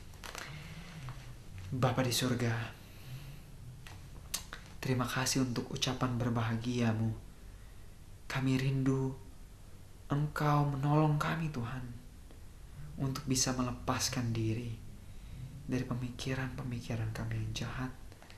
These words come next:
Kami rindu Engkau mau menolong kami untuk bisa menjadi miskin di hadapan Tuhan, untuk melihat bahwa segala sesuatu yang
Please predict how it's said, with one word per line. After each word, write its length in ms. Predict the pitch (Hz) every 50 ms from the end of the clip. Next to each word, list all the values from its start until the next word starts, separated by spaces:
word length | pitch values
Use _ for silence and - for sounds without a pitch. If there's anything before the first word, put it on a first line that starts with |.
| - - - - - - - - - - - -
Kami 240 | - - 147 147 147
rindu 240 | 151 156 156 151 160
Engkau 240 | 156 151 151 - 156
mau 160 | 156 143 131
menolong 400 | 139 135 139 147 156 165 160 156
kami 320 | 151 151 151 151 151 143
untuk 240 | 143 143 139 - 135
bisa 240 | 139 131 131 131 135
menjadi 400 | 131 135 135 131 127 131 131 131
miskin 640 | 127 127 131 135 139 - - - - 156 151 147 139
di 80 | 127
hadapan 400 | 117 113 113 110 110 - 113 113
Tuhan, 480 | 113 - 127 123 - - 127 120 117 113 - - - - - - - - - - - - - - - - - - - - -
untuk 240 | 143 143 147 151 147
melihat 560 | 147 147 151 151 139 131 143 156 156 - -
bahwa 240 | - 131 131 131 131
segala 480 | - 135 131 127 147 143 147 156 160
sesuatu 560 | 156 160 147 - - - 160 165 165 - 160
yang 160 | 147 127 117